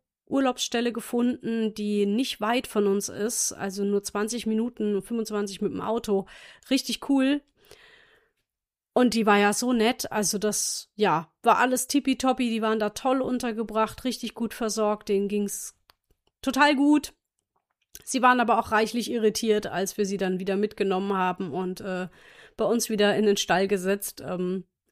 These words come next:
ist immer so die Frage, wie viel verstehen sie von dem, was da mit ihnen passiert und wie viel nehmen sie auch einfach nur hin. Aber ich glaube, sie haben dann auch so ein bisschen die Sachen auch wiedererkannt und uns wiedererkannt und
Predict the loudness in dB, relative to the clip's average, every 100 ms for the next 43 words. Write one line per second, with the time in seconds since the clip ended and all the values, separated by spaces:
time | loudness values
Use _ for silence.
0 | -6 0 2 2 0 -2 -4 -6 -4 -2
1 | -2 -4 -2 -4 -2 -6 0 0 0 -2
2 | -2 0 4 4 2 0 0 2 2 0
3 | 0 0 0 -4 -2 -2 -2 -4 -18 -20
4 | -20 -20 -20 -20 -20 _ _ 6 6 6
5 | 2 4 6 6 6 4 4 4 2 2
6 | 2 4 6 8 6 4 2 0 -6 _
7 | 0 2 2 0 0 0 -2 -2 -4 -4
8 | -8 -14 _ _ _ _ -2 0 2 2
9 | 4 4 0 -4 _ -2 0 2 0 -2
10 | -2 -2 0 -2 0 2 0 -2 -2 -2
11 | -2 -2 -2 -4 -4 -4 -4 -6 -8 -10
12 | -12